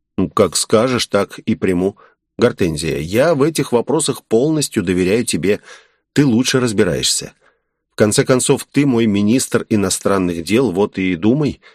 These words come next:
Завтра с утра я поеду в Неров. Когда вернусь, не знаю,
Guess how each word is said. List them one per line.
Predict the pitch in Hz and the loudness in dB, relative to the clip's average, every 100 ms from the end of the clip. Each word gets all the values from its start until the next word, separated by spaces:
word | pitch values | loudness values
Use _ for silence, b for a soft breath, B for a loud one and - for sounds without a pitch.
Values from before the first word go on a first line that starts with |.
| b b - | b b -4
Завтра | 110 143 - | 0 0 0
с | 110 | -2
утра | 107 - 135 | -2 0 0
я | 139 101 | 2 0
поеду | - 92 95 131 101 | 0 0 0 0 -2
в | 85 | -2
Неров. | 92 117 - - _ _ _ - | -2 -2 -4 -18 _ _ _ -2
Когда | 110 90 107 | -2 2 0
вернусь, | 101 98 151 98 | 0 -2 -2 0
не | 85 | 0
знаю, | 78 85 85 101 | -2 -2 -2 -4